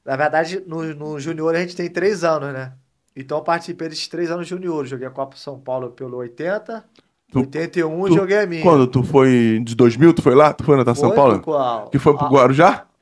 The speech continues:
Speaker 1: isso, foi o Rui, foi o Bruno Lazzaroni.
Speaker 2: A-, aquela que no Guarujá que a gente perdeu pro Santos, foi essa aí? Ou não?
Speaker 1: Não lembro.
Speaker 2: Ah, não sei.
Speaker 1: Porque
Speaker 2: Vai,
Speaker 1: eu, eu
Speaker 2: continua.
Speaker 1: subi com a de oitenta,
Speaker 2: Sim.
Speaker 1: porque eu sou oito dois.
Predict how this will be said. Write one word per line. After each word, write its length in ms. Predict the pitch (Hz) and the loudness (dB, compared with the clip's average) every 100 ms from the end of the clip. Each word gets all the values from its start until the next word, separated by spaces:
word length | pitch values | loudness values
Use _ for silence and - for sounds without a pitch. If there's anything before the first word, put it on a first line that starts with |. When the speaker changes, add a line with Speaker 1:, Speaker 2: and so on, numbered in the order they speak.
| _ | _
Speaker 1:
isso, 280 | 139 180 - | -8 -8 -6
foi 200 | 165 156 | -6 -4
o 80 | 139 | -4
Rui, 360 | 135 190 190 | -4 0 0
foi 280 | 175 160 151 | 0 -6 -8
o 520 | 147 143 135 127 113 117 | -6 -6 -8 -8 -12 -8
Bruno 200 | 147 156 | -6 -2
Lazzaroni. 840 | 160 147 139 156 185 185 170 165 - | -2 -2 -6 -2 0 0 -2 -10 -14
Speaker 2:
A-, 240 | - - | -12 -4
aquela 240 | 127 147 147 | 0 4 4
que 60 | |
no 140 | 139 135 | 6 6
Guarujá 400 | 127 127 127 131 | 6 6 6 4
que 100 | 131 | 4
a 40 | |
gente 200 | 120 120 | 2 2
perdeu 220 | - 127 120 | 2 4 4
pro 120 | 117 | 2
Santos, 340 | - 160 131 - | 4 4 4 -6
foi 360 | - - 113 110 | -14 0 4 4
essa 200 | 113 131 | 4 4
aí? 220 | 165 - _ _ _ _ _ _ _ | 4 0 _ _ _ _ _ _ _
Ou 160 | 104 107 | 0 2
não? 160 | 95 87 | 2 -2
Speaker 1:
Não 80 | 127 | -10
lembro. 80 | - _ - _ _ _ _ | -20 _ -20 _ _ _ _
Speaker 2:
Ah, 180 | 92 92 | -8 -8
não 120 | 104 | -10
sei. 160 | - 123 | -12 -8
Speaker 1:
Porque 140 | 147 | -2
Speaker 2:
Vai, 80 | 185 | 0
Speaker 1:
eu, 20 | |
eu 120 | 220 208 | 0 0
Speaker 2:
continua. 80 | |
Speaker 1:
subi 280 | 190 214 202 | 0 -2 -2
com 60 | 208 | 0
a 40 | 196 | 0
de 80 | 190 | 2
oitenta, 680 | 185 190 214 240 240 233 - | -2 0 0 0 -4 -8 -10
Speaker 2:
Sim. 280 | - 127 110 | -6 -6 -6
Speaker 1:
porque 160 | - 143 | -12 -10
eu 40 | |
sou 80 | 175 | -6
oito 180 | 170 233 | -6 -4
dois. 420 | 196 175 139 | -2 -2 -4